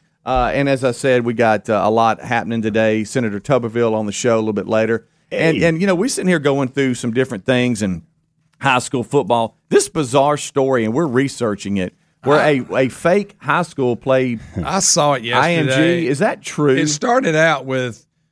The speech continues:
Speaker 3: they were just saying it was a mismatch.
Speaker 1: Yeah.
Speaker 3: And that, that they felt bad about. I mean, this, we didn't vet this out. This team claimed they had. Well, then the, the deeper they look, we're not sure this is even a real high school and that
Speaker 1: No.
Speaker 3: these players are high school age.
Speaker 1: No.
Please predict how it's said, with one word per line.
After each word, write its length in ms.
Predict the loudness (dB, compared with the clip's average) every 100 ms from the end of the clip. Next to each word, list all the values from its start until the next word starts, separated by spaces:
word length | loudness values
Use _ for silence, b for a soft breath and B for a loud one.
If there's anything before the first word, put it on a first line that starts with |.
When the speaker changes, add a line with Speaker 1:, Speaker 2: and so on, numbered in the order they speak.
| _
Speaker 3:
they 120 | -4 -2
were 80 | -2
just 260 | -2 -2
saying 320 | 0 0 0 -2
it 60 |
was 120 | -4 -4
a 20 |
mismatch. 760 | -2 0 -2 -6 -14 -20 -20 -20 _ _
Speaker 1:
Yeah. 220 | 0 0 0
Speaker 3:
And 100 | -6
that, 140 | -4
that 220 | 0 0 0
they 100 | -4
felt 240 | -2 -2
bad 180 | -2 -4
about. 260 | -4 -6 -6
I 40 |
mean, 160 | -8 -6
this, 260 | -6 -8
we 180 | -4 -2
didn't 180 | -2 -2
vet 220 | -2 -2
this 180 | -2 -4
out. 160 | -2 -2
This 160 | -4 -4
team 220 | -4 -4
claimed 320 | -4 -6 -4
they 120 | -4
had. 100 | 0
Well, 100 | 2
then 160 | 2 0
the, 220 | -2 -4 -2
the 80 | 0
deeper 300 | 0 2 0
they 140 | 2
look, 280 | 2 0 -2
we're 180 | -2 -2
not 220 | -2 -4
sure 240 | 0 2
this 180 | 2 -2
is 120 | 0 0
even 180 | 0
a 80 | 0
real 180 | 0 0
high 180 | 0 -2
school 340 | -4 -4 -4
and 140 | -2 0
that 160 | 2
Speaker 1:
No. 40 | 2
Speaker 3:
these 140 | 2
players 420 | 2 2 4 2 2
are 100 | 2
high 180 | 2
school 260 | 0 0 -2
age. 400 | -2 -6 -10 -16 -6
Speaker 1:
No. 380 | -2 -2 -2